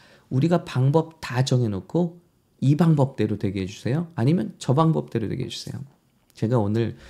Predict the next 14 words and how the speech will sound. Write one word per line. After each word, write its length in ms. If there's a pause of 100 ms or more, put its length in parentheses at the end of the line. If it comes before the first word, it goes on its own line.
(220)
이 100
말씀을 380
준비하면서 680 (380)
"내가 640
이렇게 880
인생을 480
돌아왔구나." 1040 (340)
하는 360
깨달음을 920
얻게 240
되었습니다. 760 (1400)
예, 220 (720)
제 520
간증 520